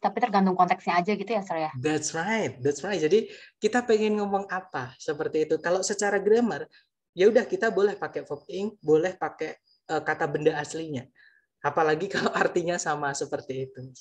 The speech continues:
Speaker 2: Tapi kalau nanti artinya beda, nah itu balik lagi ke konteks tadi. Jadi kita pengen ngomong apa, yang nyambung yang mana, seperti itu. Tapi di toefl tidak ada se-, pertanyaan sesulit itu ya, teman-teman.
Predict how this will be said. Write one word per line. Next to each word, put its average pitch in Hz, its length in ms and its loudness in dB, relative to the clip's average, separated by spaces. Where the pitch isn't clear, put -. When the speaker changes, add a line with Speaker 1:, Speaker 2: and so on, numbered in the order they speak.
Speaker 2:
Tapi 156 240 0
kalau 185 220 6
nanti 175 260 -2
artinya 165 480 -6
beda, 196 320 4
nah 147 80 -2
itu 139 240 -2
balik 151 240 -2
lagi 151 240 -6
ke - 160 -20
konteks 151 480 -10
tadi. 139 320 -8
Jadi 175 560 0
kita 185 240 0
pengen 180 320 -2
ngomong 160 320 -6
apa, - 320 -12
yang 156 240 -2
nyambung 165 320 -4
yang 160 160 -6
mana, 139 320 -8
seperti 139 560 -6
itu. 131 240 -16
Tapi 185 240 -2
di 190 80 0
toefl 202 400 2
tidak 170 340 0
ada 185 140 -2
se-, 185 420 0
pertanyaan 185 560 -2
sesulit 175 880 2
itu 170 160 4
ya, 170 240 4
teman-teman. 165 400 -4